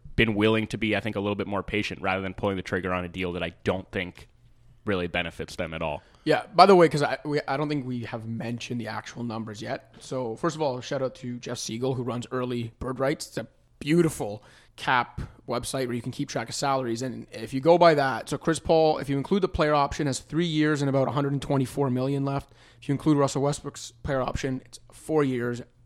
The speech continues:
Speaker 2: and <laughs> a hundred and seventy-one million dollars left. Now, here's, James Harden is, uh, no options is locked up through twenty twenty-three.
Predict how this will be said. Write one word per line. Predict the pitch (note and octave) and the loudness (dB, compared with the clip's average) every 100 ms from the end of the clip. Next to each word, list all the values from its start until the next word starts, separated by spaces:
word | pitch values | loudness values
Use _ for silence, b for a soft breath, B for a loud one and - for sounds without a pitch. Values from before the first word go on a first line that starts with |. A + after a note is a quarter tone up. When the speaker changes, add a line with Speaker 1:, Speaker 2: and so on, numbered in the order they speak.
| - | -6
Speaker 2:
and | C3+ | -4
<laughs> | |
a | |
hundred | - - A#2+ A#2+ | -4 -4 -6 -8
and | A#2+ | -6
seventy-one | - G2 G#2 A2+ A2+ G2 G2+ - b b b b - | -4 -6 -8 -8 -8 -10 -14 -16 b b b b -8
million | C#3 C3+ B2+ | -6 -4 -2
dollars | C#3+ C#3 G#2+ A2 | 0 0 -2 -10
left. | - C#3+ - - - | -16 -18 -20 -20 -4
Now, | D#3 E3 - - - - - - - - - _ - | 4 4 4 -2 -20 -20 -20 -20 -20 -20 -20 _ -4
here's, | A3+ - D#3+ | -4 -2 -4
James | E3 C#4 F#3+ | -2 0 4
Harden | F3+ E3+ D#3+ C#3 B2 - - - - - _ _ - | 4 4 2 -2 -8 -14 -20 -20 -20 -20 _ _ -4
is, | C#3+ C#3+ C3 | 0 0 -2
uh, | C3 C3 C3+ B2+ | -6 -2 -2 0
no | D3 F3+ | 4 6
options | D3+ C#3+ D#3 C3+ | 6 6 2 -2
is | B2+ | -2
locked | C3 B2 - | -2 -2 -2
up | C3 - | -6 -6
through | - C#3 C3 | -6 -4 -4
twenty | - C#3 B2+ A#2+ | -4 -4 -4 -6
twenty-three. | - - - - - - | -8 -12 -14 -16 -18 -20